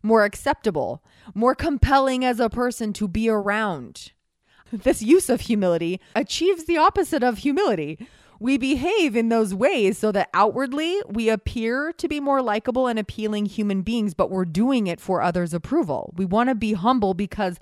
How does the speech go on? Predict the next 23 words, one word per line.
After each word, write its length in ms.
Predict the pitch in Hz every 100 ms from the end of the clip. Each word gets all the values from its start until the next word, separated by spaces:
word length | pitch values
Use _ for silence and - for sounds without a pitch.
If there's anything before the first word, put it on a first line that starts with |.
| _ -
people 280 | - 226 220
like 180 | 202 202
to 100 | 226
be 100 | 208
around 340 | 196 180 175 170
humble 320 | 175 175 175
people 580 | - 330 - - 50 - -
and 120 | 190
we 80 | 190
want 320 | 185 196 185
them 120 | 196 190
to 80 | 185
wanna 260 | 185 185
be 160 | 180 185
around 320 | 185 370 226
us. 180 | 160 185 - - -
But 100 | 277
it's 140 | 254
still 300 | - 330 330
all 240 | 233 269 269
about 320 | 247 240 240
how 140 | 240
others 500 | - 214 214 208 180